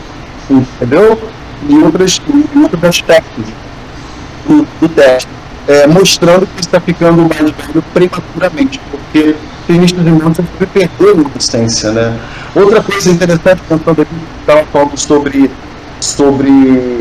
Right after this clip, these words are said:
é, é, a regra, tá, se a, a matemática, eu lembrei que dentro de monstros também tem a pegada legal, que é o continue. Vocês já viram o ponto e vírgula? Vocês sabem o que, que significa o ponto e vírgula, né?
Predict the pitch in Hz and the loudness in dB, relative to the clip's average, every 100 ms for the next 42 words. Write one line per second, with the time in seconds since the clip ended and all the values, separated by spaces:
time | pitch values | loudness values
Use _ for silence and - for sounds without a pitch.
0 | 117 120 120 117 117 113 - - - - | -4 -4 -4 -4 -8 -12 -14 -14 -16 -14
1 | - 120 120 127 131 165 170 143 131 - | -2 4 4 2 4 4 4 4 2 4
2 | 131 131 - - - 151 143 - - - | 4 4 -2 -14 -2 0 0 -2 -18 -18
3 | - - - - - 135 127 117 120 160 | -18 -18 -4 -2 0 0 -2 0 2 2
4 | 165 - 123 104 - - - 135 156 156 | 2 -4 -12 -12 -14 -14 0 2 4 4
5 | 170 180 180 160 - 165 165 147 147 170 | 4 2 2 -2 0 -4 -2 -2 -2 -2
6 | 170 160 165 156 151 - 147 - 139 - | -4 -4 0 0 -2 -6 -12 -6 -6 -6
7 | - 160 - 170 170 - 180 165 165 - | -4 -4 -2 -2 0 0 2 4 2 0
8 | - - - - - 156 185 185 208 - | -4 -14 -16 -16 -6 0 4 4 4 4
9 | 165 156 147 165 160 117 120 110 110 135 | 2 4 2 4 4 4 2 0 0 -4
10 | 127 - - - - - 143 143 151 - | -4 -4 -10 -14 -10 -2 -2 0 -2 0
11 | 165 156 151 151 147 151 160 135 113 110 | 0 2 2 0 0 2 2 2 2 2
12 | 110 123 127 | 2 2 0